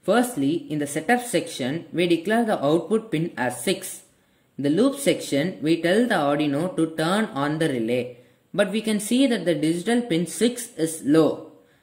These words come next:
This is because this relay module is an active low relay module,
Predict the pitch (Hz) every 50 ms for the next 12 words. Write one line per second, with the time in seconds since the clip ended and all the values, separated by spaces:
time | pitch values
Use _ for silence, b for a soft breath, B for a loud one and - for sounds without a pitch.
0 | b b _ - 180 226 220 - 285 269 - 175 175 170 - - 131 135 156 156
1 | - - 202 247 254 254 - - 170 185 190 202 208 196 175 160 147 135 120 131
2 | 131 151 165 165 - 147 143 - 156 147 135 143 151 170 - - 226 233 233 196
3 | 160 156 175 202 214 190 160 139 135 135 135 127 113 107 107 107 104 117 120 120
4 | 113 -